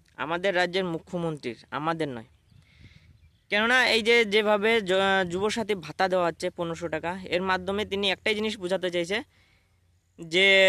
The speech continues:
যে করে হোক একটা কেটলি, চায়ের কেটলি আর কিছু চানাচুর, মুড়ি, যাই হোক, বাদাম ঠাদাম মিশিয়ে নিলে ভালো বেচা কেনা হবে। এই শিল্প চালু করার জন্য আমাদের রাজ্যের মুখ্যমন্ত্রী বহু বছর আগের থেকে চেষ্টা করছে। চাকরি বাকরি তো যেহেতু নেই, তা কিছু তো করে, উম, বাংলার মানুষকে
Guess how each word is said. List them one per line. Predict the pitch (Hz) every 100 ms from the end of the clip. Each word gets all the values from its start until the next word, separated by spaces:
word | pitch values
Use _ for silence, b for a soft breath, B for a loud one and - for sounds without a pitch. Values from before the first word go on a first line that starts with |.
| 185 165
যে | 226
করে | 247 262 247
হোক | 233 -
একটা | 180 208 -
কেটলি, | 185 190 202 269 _ _
চায়ের | 180 180
কেটলি | 185 180 190 208 - 151
আর | 156 156 - -
কিছু | 165 185 -
চানাচুর, | 165 170 170 180 170
মুড়ি, | 160 160 170
যাই | 156 160
হোক, | 156
বাদাম | 139 139 156
ঠাদাম | 156 151 156 156
মিশিয়ে | 151 160 175
নিলে | 170 165 208 b b b b -
ভালো | 180 226
বেচা | 202 220
কেনা | 214 208
হবে। | 208 220 208 202
এই | 208 -
শিল্প | 214 202 214
চালু | 190 190
করার | 208 202 190
জন্য | 202 202
আমাদের | 185 190 196
রাজ্যের | 190 190 196
মুখ্যমন্ত্রী | 175 - 196 202 190 214 b b b b _
বহু | 151 208
বছর | 247 233 226
আগের | 208 196 196
থেকে | 196 202
চেষ্টা | 196 202
করছে। | 160 135 117 -
চাকরি | 160 - 202
বাকরি | 202 196
তো | 196
যেহেতু | 202 202 208
নেই, | 208 220
তা | 202 196 196
কিছু | 196 220
তো | 226
করে, | 220 226 226
উম, | 202 165 156
বাংলার | 165 175 190
মানুষকে | 185 196